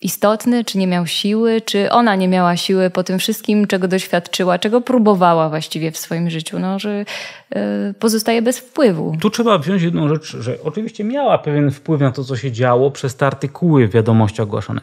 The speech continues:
Speaker 2: Tyle, że trzeba pamiętać o jednej rzeczy, że to było wszystko, działo się za żelazną kurtyną. Ona mogła pisać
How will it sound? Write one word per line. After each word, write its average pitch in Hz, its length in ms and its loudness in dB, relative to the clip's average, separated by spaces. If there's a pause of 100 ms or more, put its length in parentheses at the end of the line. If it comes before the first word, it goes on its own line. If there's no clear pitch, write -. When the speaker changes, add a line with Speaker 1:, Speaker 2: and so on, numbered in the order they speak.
Speaker 2:
Tyle, 196 240 0
że 147 80 -4
trzeba 147 120 -2
pamiętać 147 360 0
o - 20 -2
jednej 143 260 2
rzeczy, - 300 -6 (540)
że 117 100 -2
to 143 120 2
było 190 160 4
wszystko, - 340 0
działo 147 280 4
się 135 100 2
za 123 120 2
żelazną 131 440 4
kurtyną. 117 640 0
Ona 175 220 -2
mogła 151 280 2
pisać 131 720 -4